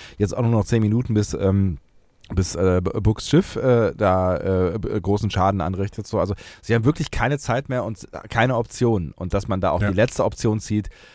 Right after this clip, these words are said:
Speaker 1: ja, von mir aus, dann sagt man irgendwie so, come on, dann noch ein, ein Hirn mit irgendwie kruden Militärstrategien, äh, vielleicht kommt da ja irgendwas.
Speaker 2: Ja,
Speaker 1: Weil
Speaker 2: da würde ich wahrscheinlich aber eine Durchsage durchs ganze Schiff machen. Hat irgendwer irgendeine Idee, Leute?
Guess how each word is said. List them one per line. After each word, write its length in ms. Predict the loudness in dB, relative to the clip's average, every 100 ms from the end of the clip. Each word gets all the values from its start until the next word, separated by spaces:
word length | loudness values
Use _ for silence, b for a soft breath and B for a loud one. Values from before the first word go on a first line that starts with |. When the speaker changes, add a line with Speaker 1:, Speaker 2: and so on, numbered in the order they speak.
| B B
Speaker 1:
ja, 120 | -2
von 160 | 0 2
mir 200 | 2 2
aus, 100 | 0
dann 100 | -2
sagt 180 | -2 -2
man 100 | -2
irgendwie 440 | -2 -2 -2 -2
so, 260 | -2 -2 -2 -2
come 160 | -2
on, 300 | 0 0 -2
dann 320 | -2 -2 -2
noch 160 | -2 -2
ein, 320 | 0 0 0
ein 320 | -2 -2 -2 -2
Hirn 380 | 0 2 4 4
mit 160 | 2 0
irgendwie 420 | -2 -2 -2 -2
kruden 340 | 0 2 4 4
Militärstrategien, 1700 | 2 2 4 4 4 4 2 0 -4 -6 -6 -8 -4 0 2 2 -2
äh, 220 | -2 -4
vielleicht 300 | -2 -6 -2
kommt 180 | -4 0
da 40 |
ja 120 | -2
irgendwas. 560 | -2 -4 -8 -12 -12 -16 _ _ _ _ _ -6
Speaker 2:
Ja, 160 | 0
Speaker 1:
Weil 60 | 2
Speaker 2:
da 20 | 2
würde 120 | 0
ich 60 | -2
wahrscheinlich 340 | 0 0 2
aber 80 | 2
eine 120 | 0
Durchsage 380 | 2 2 2 2
durchs 140 | 0
ganze 200 | 0 -2
Schiff 220 | 0 -2 0
machen. 180 | 0 0
Hat 160 | 0 4
irgendwer 800 | 6 6 4 6 8 8 8
irgendeine 680 | 8 8 8 4 4 6 6 6
Idee, 380 | 4 6 6
Leute? 300 | 6 6 4